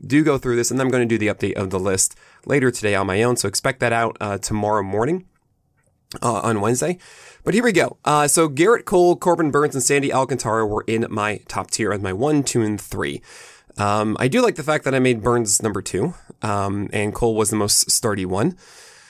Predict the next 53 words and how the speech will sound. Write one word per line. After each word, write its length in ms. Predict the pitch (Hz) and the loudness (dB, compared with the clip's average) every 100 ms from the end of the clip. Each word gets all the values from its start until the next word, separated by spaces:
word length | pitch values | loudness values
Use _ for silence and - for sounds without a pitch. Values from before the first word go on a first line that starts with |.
| _ _ _ _ _ - | _ _ _ _ _ -2
But, 240 | 135 131 | 0 2
uh, 220 | 139 131 | 4 4
then 140 | 127 151 | 4 4
there's 180 | 147 | 4
Alcantara 560 | 143 139 135 170 233 214 180 - | 2 0 -2 0 2 2 0 -2
at 140 | 135 | -4
three. 380 | - 113 127 175 - | -2 0 0 -2 -2
And, 260 | 123 123 120 | 2 2 4
I 60 | |
mean, 140 | 143 143 | 4 2
with 160 | 131 | 2
Burnes, 340 | 160 170 156 120 | 2 4 2 0
what 220 | 165 175 | 0 0
did 100 | 165 | 0
we 100 | 165 | 2
overlook 440 | 143 139 139 131 | 2 2 0 0
with 100 | 127 | 0
Burnes? 580 | 107 131 127 127 - - - | 2 2 2 0 0 -2 0
Uh, 240 | 107 107 107 | 0 2 2
maybe 440 | 113 110 110 104 - | 2 0 -2 -6 -8
not 300 | 107 113 196 | -4 -2 -2
as 100 | 190 | -2
much 160 | 208 | -2
of 60 | 202 | 0
a 40 | |
track 280 | 190 190 190 | 0 0 0
record. 320 | 190 196 196 | 0 0 2
Maybe, 640 | 131 123 123 131 131 123 - | 4 4 4 2 2 2 0
uh, 360 | 104 98 98 98 95 87 - - _ | -2 -2 -2 -2 -4 -6 -8 -16 _
you 80 | 127 | -2
know, 80 | 117 | 0
he, 120 | 127 | 2
I 40 | |
mean, 160 | 131 135 | 2 2
he 40 | |
got 180 | 139 135 | 0 0
worse 280 | 123 143 - | 2 2 2
with 100 | 127 | 0
his 140 | 117 | 0
cutter, 360 | - 98 87 90 _ _ - | 0 -2 -4 -10 _ _ -6
and 140 | 98 | -2
he 60 | 98 | 0
got 180 | 101 95 | 0 0
worse 280 | 107 - | 0 0
with 160 | 104 101 | 0 -2
his, 480 | 101 98 98 - - _ _ _ _ _ | -2 -2 0 -2 -2 _ _ _ _ _
um, 500 | - 101 101 92 67 - | -8 -6 -6 -6 -6 -4
with 140 | 107 | -2
his 120 | 104 | -2
breaking 300 | 101 151 139 | 0 -2 0
stuff 260 | 131 127 107 | 0 0 -2
as 140 | 104 | -2
well. 360 | 110 113 113 | 0 0 0